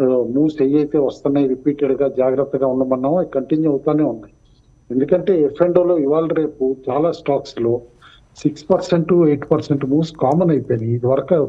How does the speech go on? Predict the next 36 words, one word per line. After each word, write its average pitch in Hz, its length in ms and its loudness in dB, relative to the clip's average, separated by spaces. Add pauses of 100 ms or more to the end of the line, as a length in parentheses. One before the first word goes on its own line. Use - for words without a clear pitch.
(140)
టూ, 156 80 2 (100)
త్రీ 160 120 2 (120)
పర్సెంట్ 160 360 -2
అంటే 151 220 0
పెద్ద 143 140 0 (100)
మూవ్ 147 180 2
అనుకునేవాళ్ళు. 131 500 -2 (1600)
నిన్న 147 180 2 (120)
కూడా 165 120 2 (140)
అనమాట 147 360 0 (180)
ఇటు 143 200 0 (680)
హిందుస్థాన్ 147 480 0
పెట్రో 143 340 0
అనండి, 135 260 0 (120)
పాలీక్యాబ్, 139 540 0 (200)
ఎంఎండ్ఎం 135 460 0
ఇవన్నీ 135 360 0
కూడా 185 120 0 (100)
more 147 200 0
than 147 180 -2
సిక్స్ - 240 -20
పర్సెంట్ 135 380 -6
మూవ్స్ 135 260 -2
చేయటం. 131 280 -2 (680)
And 139 160 8
after 139 200 4 (100)
long 156 240 6
time 160 220 6
ఫెడరల్ 147 360 4
బ్యాంక్ 139 240 2
కన్సాలిడేషన్ 139 640 0
తర్వాత 135 280 2 (120)
జంప్ 135 300 -2
రావటం 127 340 0 (120)
ఇవన్నీ 135 320 0
కూడా 185 120 0